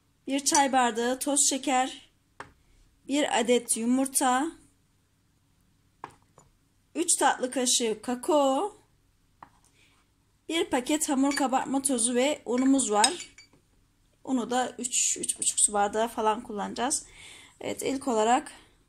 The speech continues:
şöyle kabıma alalım. Evet, gördüğünüz gibi baya baya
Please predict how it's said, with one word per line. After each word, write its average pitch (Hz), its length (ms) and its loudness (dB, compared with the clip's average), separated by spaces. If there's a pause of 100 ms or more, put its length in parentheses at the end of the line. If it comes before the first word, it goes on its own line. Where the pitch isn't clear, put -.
(1500)
şöyle 208 420 -6
kabıma 214 380 -8
alalım. 196 460 -8 (3500)
Evet, 196 240 -10
gördüğünüz 202 440 -4
gibi 202 340 -6
baya 202 320 -2
baya 185 300 -2